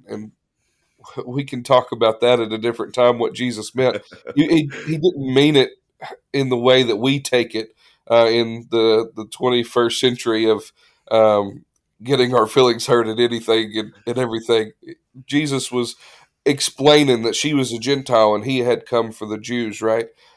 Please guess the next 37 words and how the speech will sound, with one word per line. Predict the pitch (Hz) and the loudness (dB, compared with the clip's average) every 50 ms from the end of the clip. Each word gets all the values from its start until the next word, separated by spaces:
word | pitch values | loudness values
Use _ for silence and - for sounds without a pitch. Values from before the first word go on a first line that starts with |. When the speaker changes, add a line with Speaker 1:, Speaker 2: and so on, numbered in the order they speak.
| _ _ - | _ _ 0
Speaker 1:
Um, | 120 123 120 113 110 - - - - _ _ _ _ _ _ _ - | 2 4 4 4 2 0 -2 -8 -20 _ _ _ _ _ _ _ -4
and, | 135 135 92 | -2 -2 -2
and | 143 139 131 | -2 -4 -2
so | - 139 127 120 123 - - _ _ _ _ _ _ - | 0 2 2 2 2 -2 -6 _ _ _ _ _ _ -10
to | - 123 | -8 -6
see | - - 165 175 165 | -4 0 0 0 2
that, | - - 113 - | 2 2 2 2
now, | 135 135 131 131 127 - | 2 4 4 4 2 0
now | - 127 123 123 120 - _ _ _ | 0 0 0 0 -2 -6 _ _ _
she | - - - 170 165 | -10 -8 -6 -6 -2
did | 139 151 151 143 127 | 0 0 0 0 -2
say | - - 135 135 139 135 | 0 2 2 2 2 2
that, | 120 120 - - - - _ _ _ _ _ | 0 -2 -4 -4 -10 -20 _ _ _ _ _
"Yes, | - 117 143 147 147 - | -2 2 4 4 4 2
but | - - 131 - | 0 -2 -2 -2
the | 131 | -2
dogs | 127 135 139 143 143 143 139 123 | 2 4 6 6 6 6 4 0
even | 131 127 117 123 123 117 | -2 -2 -2 -4 -6 -2
get, | 113 127 117 107 - _ _ _ - | 0 0 0 0 -2 _ _ _ -4
uh, | 127 123 - | -2 0 0
uh, | - 117 | 0 -2
crumbs | - - 156 139 139 135 135 - | -2 2 4 6 6 4 2 -4
from | - - 123 120 113 | -4 -4 -4 -4 -4
the | 110 110 | -4 -2
table." | - 135 135 131 123 104 92 92 110 127 _ _ _ _ _ _ - | 0 2 2 2 0 -2 -6 -10 -10 -12 _ _ _ _ _ _ -6
And | - 113 117 113 | -4 -4 -2 -2
because | 120 120 - - 143 139 135 | -4 -4 2 4 4 6 6
of | 139 113 107 | 2 0 2
her | 139 143 131 | 0 0 0
great | 123 131 127 123 120 - | 2 0 -2 -2 -2 -4
faith, | - - 135 127 117 110 - - | -4 0 0 0 0 -2 -4 -8
Jesus | - 120 120 117 101 101 - | -6 -6 -6 -6 -6 -8 -6
healed | - 131 127 117 113 95 | -2 2 2 2 2 0
her, | 95 117 143 - _ _ - - _ _ _ | -4 -12 -14 -20 _ _ -20 -20 _ _ _
uh, | - 113 120 117 110 | 4 6 6 6 6
because | 113 113 127 120 - - 120 117 - - | 4 -2 -6 -6 0 0 0 0 0 -2
he | 139 127 120 - | -4 -4 -4 -6